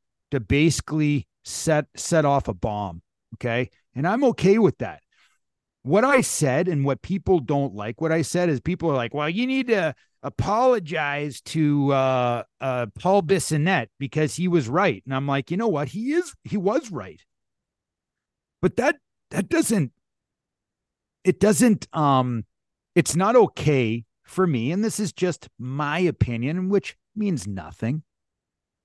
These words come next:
but to listen to what Paul Bissonnette and how he, you know, speaks on social media, like, obviously he's, he's a bit of a meat stick. Like, he's, he's a twenty-two-year-old kid, but he's in a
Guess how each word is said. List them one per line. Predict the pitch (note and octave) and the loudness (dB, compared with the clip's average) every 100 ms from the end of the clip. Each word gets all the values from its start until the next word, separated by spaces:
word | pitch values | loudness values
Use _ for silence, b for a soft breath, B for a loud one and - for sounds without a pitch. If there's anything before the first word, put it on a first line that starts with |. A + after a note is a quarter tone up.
| _ _ _ - | _ _ _ 0
but | E3 | 4
to | F3+ | 8
listen | D#3 D#3 F3+ A3+ A#3+ | 10 10 8 6 8
to | G#3+ | 10
what | D3+ B2 G#2+ - | 10 8 4 0
Paul | - B2 D3 | 0 4 4
Bissonnette | A2+ A#2+ - C3 G2 A2 C#3+ | 4 0 0 -2 -2 -4 -4
and | A2 F2+ | -6 -6
how | E2+ A#2 C#3+ | -4 0 0
he, | - D3+ A#2+ - b b b b b _ | 0 -2 -2 -4 b b b b b _
you | C3 | -2
know, | C3+ G#2+ | 0 0
speaks | - - - C#3+ E3 - - - _ _ _ - | -4 -6 -4 -2 -2 -4 -10 -12 _ _ _ -2
on | G#3+ A3 | 0 0
social | - D3+ B2 A#2+ | 4 4 6 2
media, | G2+ F2+ A2 D3+ | 0 -2 -4 0
like, | G#3 G#3+ | 0 4
obviously | G3+ G#3+ G3 D3 C#3 | 6 8 6 4 2
he's, | A#2+ A2+ | 0 0
he's | C3 D3 D#3+ | -2 -2 0
a | |
bit | D#3+ F3+ | 0 0
of | D3 | 0
a | |
meat | A#2 A2+ A2 | 0 -2 -4
stick. | - B2+ - | -4 -4 -2
Like, | F3 - | -2 0
he's, | G#3 G3 B B B B | 0 0 B B B B
he's | C#4+ A#3+ | 2 4
a | B3+ | -2
twenty-two-year-old | - A3 A3 G#3 - G3+ G#3 F3+ D3+ C#3+ C#3 - | 2 2 2 -2 -2 0 2 2 2 2 0 -4
kid, | - E3 E3+ C3+ _ _ | -6 -4 -4 -8 _ _
but | D#3 D3+ | -2 0
he's | D3+ D#3 | -2 -4
in | E3 | -4
a | C#3 | -4